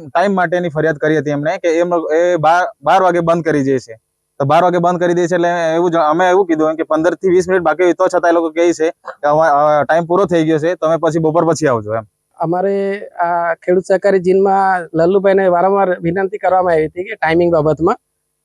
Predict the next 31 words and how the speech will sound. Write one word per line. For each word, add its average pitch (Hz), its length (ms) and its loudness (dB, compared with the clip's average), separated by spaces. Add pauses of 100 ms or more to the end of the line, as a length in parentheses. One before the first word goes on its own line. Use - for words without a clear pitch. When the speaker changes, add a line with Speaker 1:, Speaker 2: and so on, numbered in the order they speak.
(120)
Speaker 2:
કે 180 120 4
લલ્લુભાઈ 202 400 4 (220)
બે 185 140 4
વાગે, 220 340 2
બાર 196 260 2
વાગે 214 180 0
તમે 214 180 -2
બંધ 190 240 0
કરો 160 200 0
છો 185 240 -4 (140)
ને 165 120 -2
રાત 160 260 2
બ-, 165 100 0
અઢી 185 380 4
ત્રણ 208 220 0
વાગે 202 180 0
ચાલુ 202 240 2
કરો 202 200 0
છો, 185 160 -4 (160)
એ 180 80 0
તો 175 140 -2
બે 170 120 0
અઢી 170 140 2
ત્રણ 190 180 -2
કલાકનો 196 380 2
સમય 185 280 0
લેવો 202 160 4
છો, 202 180 0
ર-, 175 260 4
રિસેસનો 190 460 0
એ 196 180 2